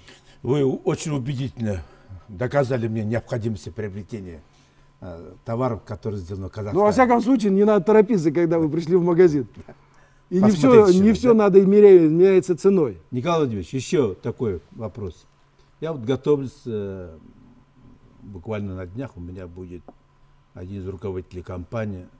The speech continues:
Speaker 1: Рио Тинто. Это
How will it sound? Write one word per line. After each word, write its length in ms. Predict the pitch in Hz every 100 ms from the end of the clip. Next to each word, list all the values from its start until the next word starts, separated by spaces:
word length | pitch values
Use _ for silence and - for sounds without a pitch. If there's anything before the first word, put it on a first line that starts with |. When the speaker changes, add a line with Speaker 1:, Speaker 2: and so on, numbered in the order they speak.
| _
Speaker 1:
Рио 440 | 98 95 92 87 87 _ _ _ -
Тинто. 320 | 87 - - - _ _ _ _ _ _ _ _ _ _
Это 360 | 87 - 87